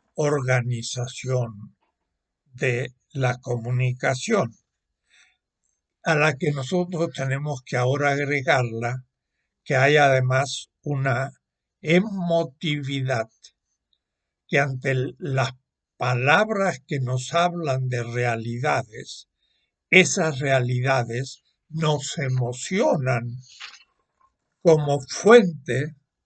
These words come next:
de un aspecto de la vida humana, como exposición que constituye la intersubjetividad comunicativa.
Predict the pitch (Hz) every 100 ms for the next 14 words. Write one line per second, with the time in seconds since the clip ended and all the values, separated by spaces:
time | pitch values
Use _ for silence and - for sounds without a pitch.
0 | _ _ _ - 139 170 185 170 127 -
1 | - 214 202 _ 156 135 123 123 123 117
2 | 143 139 131 139 147 104 113 117 _ _
3 | _ _ _ _ _ _ _ _ _ _
4 | _ _ _ _ _ _ _ _ _ 165
5 | 151 151 139 - _ _ _ _ 175 127
6 | - - _ 160 151 131 - 131 127 -
7 | 277 233 170 127 131 127 123 127 - -
8 | 127 127 196 160 104 110 123 - _ _
9 | _ _ _ _ - 151 139 165 233 285
10 | 277 220 170 160 - 170 - - 156 -
11 | 143 135 131 131 131 131 _ _ _ _
12 | _ - 127 120 117 117 120 127 123 117
13 | - 175 117 90 -